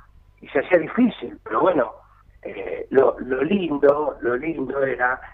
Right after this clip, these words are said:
que vos al tener buenos jugadores, buenos volantes, tenés llegada y, y tenés opciones de gol, o sea, eh, eh, en esa época vos tenías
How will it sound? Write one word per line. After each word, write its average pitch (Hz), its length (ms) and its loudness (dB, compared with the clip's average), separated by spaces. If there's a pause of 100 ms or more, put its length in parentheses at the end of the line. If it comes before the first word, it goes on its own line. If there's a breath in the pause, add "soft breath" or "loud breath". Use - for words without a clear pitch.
(120)
que 127 120 4
vos - 220 6
al 147 120 2
tener 147 420 2 (380)
buenos 160 380 4
jugadores, 143 640 2
buenos 160 320 0
volantes, 143 800 -4
tenés 147 340 -2 (240)
llegada 147 580 0 (280 loud breath)
y, 185 340 -6
y 156 160 -10
tenés 170 300 0
opciones 147 400 -6
de 185 100 -4
gol, 131 360 0
o 127 80 -4
sea, 135 200 0 (460 loud breath)
eh, - 260 -2
eh, 139 300 -6
en 147 160 0
esa 180 220 2
época 190 380 -4
vos 139 200 -8
tenías 147 320 -4